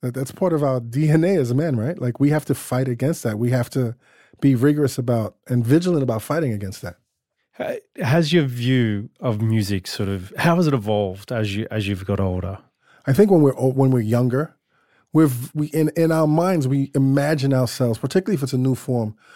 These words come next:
Speaker 1: of music, being, you know, rock and roll or, you know, punk rock or hip hop or whatever that new craze is, ri-, you know what I'm saying? Like, like house or techno, whatever it is, you know, grunge,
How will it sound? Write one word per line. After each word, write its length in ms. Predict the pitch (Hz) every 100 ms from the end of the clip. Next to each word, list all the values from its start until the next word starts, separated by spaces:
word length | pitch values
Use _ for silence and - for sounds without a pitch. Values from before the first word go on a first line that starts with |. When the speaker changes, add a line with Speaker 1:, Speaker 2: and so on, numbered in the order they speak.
| _ -
Speaker 1:
of 140 | 107
music, 360 | 131 123 110 117
being, 340 | 123 120 - _ _ -
you 80 |
know, 80 | 123
rock 300 | 107 117 120
and 160 | 117 107
roll 480 | 120 120 113 104 - _ -
or, 580 | - 120 110 101 98 - _ -
you 100 | 139
know, 120 | 110
punk 360 | - 135 127 -
rock 300 | 123 117 -
or 100 | 107
hip 300 | - 135 -
hop 380 | - 120 - - _ _ _
or 140 | 120 127
whatever 460 | 139 156 156 143
that 180 | 131 127
new 260 | 143 139 135
craze 360 | - 123 113
is, 180 | 104 101
ri-, 160 | 113 135
you 120 | 175
know 80 | 185
what 60 |
I'm 20 | 185
saying? 260 | 185 165
Like, 220 | 127 117
like 260 | 117 113 -
house 380 | - 139 139 123
or 60 |
techno, 360 | 113 - 131 143
whatever 420 | 139 170 180 175
it 60 | 160
is, 340 | 180 147 110
you 120 | 123
know, 160 | 139 117
grunge, 640 | 101 110 139 139 131 -